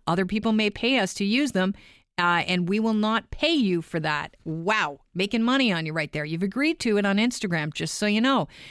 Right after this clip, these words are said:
And lastly, this one will bug you even more, Chris. "Although you're responsible for the information you put on Instagram, we may keep, use, and share your personal information with companies connected with Instagram.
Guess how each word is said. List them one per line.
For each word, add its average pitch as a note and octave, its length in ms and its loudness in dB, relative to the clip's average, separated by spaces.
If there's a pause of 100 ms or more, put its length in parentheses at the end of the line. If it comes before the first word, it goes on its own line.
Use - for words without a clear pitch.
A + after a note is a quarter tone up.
(160)
And F#3+ 120 0
lastly, A#3 520 2
this A3 260 0
one B3 140 2
will A3+ 80 2
bug G#3 180 0
you G3+ 120 0
even G3+ 180 0
more, A#3+ 160 0
Chris. G3 320 -2 (260)
"Although G#3+ 240 2
you're C#4 160 0
responsible C#4+ 580 0
for B3+ 100 -4
the A#3 120 2
information G#3 520 0
you G3 100 0
put G#3+ 160 -2
on F#3 140 2
Instagram, D3+ 600 -4 (320)
we E3+ 140 2
may E3+ 160 2
keep, D4 420 -2 (180)
use, B3+ 400 0
and A#3 240 0
share G#3+ 240 2
your G3+ 160 2
personal G#3 420 0
information F3 540 0
with E3 160 -2
companies A3+ 460 0
connected F3+ 460 0
with E3+ 160 -2
Instagram. D#3 640 -4